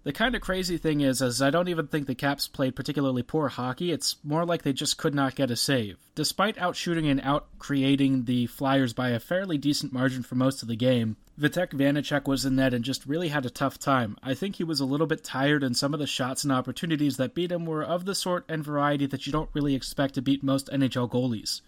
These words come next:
Don't get me wrong, some of the shots like the ones that J V R took were, were definitely very good snipes and all, but these aren't shots that typically goalies struggle with that much. To stem the tide and stop the bleeding, the Caps then turned to Craig Anderson to fill in for Vitek Vanecek, and of course,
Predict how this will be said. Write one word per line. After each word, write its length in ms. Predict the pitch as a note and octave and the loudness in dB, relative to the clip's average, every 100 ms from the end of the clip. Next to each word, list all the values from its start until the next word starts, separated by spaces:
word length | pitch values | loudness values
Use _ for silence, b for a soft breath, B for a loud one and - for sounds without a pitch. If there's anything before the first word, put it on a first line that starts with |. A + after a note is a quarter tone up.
| b - | b -4
Don't 200 | G#3+ A3 | 0 0
get 140 | G#3 | 0
me 80 | F3+ | 2
wrong, 300 | E3+ C#3 - | 2 2 2
some 200 | F3+ F#3+ | 0 0
of 60 | |
the 80 | E3+ | -2
shots 320 | - D#3+ D3 | 0 0 0
like 140 | D#3 - | -4 0
the 100 | C#3+ | 2
ones 280 | C#3 C#3 C3+ | 4 4 4
that 180 | C3+ | 2
J 220 | A#2 C3+ C#3 | 2 2 4
V 180 | C3 | 4
R 160 | B2+ C3+ | 4 2
took 360 | C3+ C#3+ C3+ C3 | 2 0 0 -2
were, 340 | A#2+ A#2+ - | -2 -2 -4
were 100 | D3 | -4
definitely 460 | C#3+ G#3+ A#3 - C#3+ | -2 0 -2 -2 0
very 260 | C#3+ D3 C3 | 0 2 2
good 220 | C#3+ C#3 | 2 0
snipes 360 | - C#3 D3 - | 0 0 0 0
and 100 | C3+ | 0
all, 140 | B2 | 0
but 140 | A#2 - | 0 0
these 200 | D#3 F3 | 2 2
aren't 260 | F#3 - | 0 -2
shots 360 | - D3+ D3+ - | -2 0 0 -2
that 180 | C#3 - | -6 -4
typically 540 | D3 D#3+ C#3+ C#3 C3+ | -4 -2 0 2 2
goalies 440 | B2 C#3 C#3+ C3 | 2 2 4 4
struggle 440 | - - C3+ C3 C3 | 2 0 0 2 2
with 220 | B2 - | 0 -2
that 220 | B2 - | -4 -2
much. 440 | B2+ A#2 - - - - | -2 -2 -4 -10 -10 -4
To 100 | D#3 | -2
stem 240 | - F#3+ | 0 0
the 80 | F#3+ | -2
tide 260 | - D#3 D3 | -2 0 2
and 120 | C#3 | 2
stop 260 | - C#3+ | 2 2
the 80 | C#3 | 0
bleeding, 320 | B2 C#3 C#3+ | 2 4 4
the 80 | A#2+ | 2
Caps 380 | - C#3+ C3+ - | 0 0 0 2
then 200 | C3+ C#3 | 2 2
turned 240 | - C3+ B2+ | 2 0 0
to 60 | |
Craig 240 | - D3+ B2+ | 0 0 2
Anderson 480 | B2+ B2+ C3+ D3 B2+ | 0 0 0 0 0
to 60 | |
fill 280 | A2+ C#3+ C#3 | -2 0 2
in 80 | C3+ | 2
for 140 | - | -2
Vitek 340 | A2+ A#2+ C#3+ A#2+ | -6 -2 -2 -2
Vanecek, 500 | A#2+ B2+ B2+ D3 C#3 | 0 0 0 -2 0
and 120 | C3 | -2
of 80 | A#2+ | -2
course, 340 | D3 B2+ - | 0 0 -2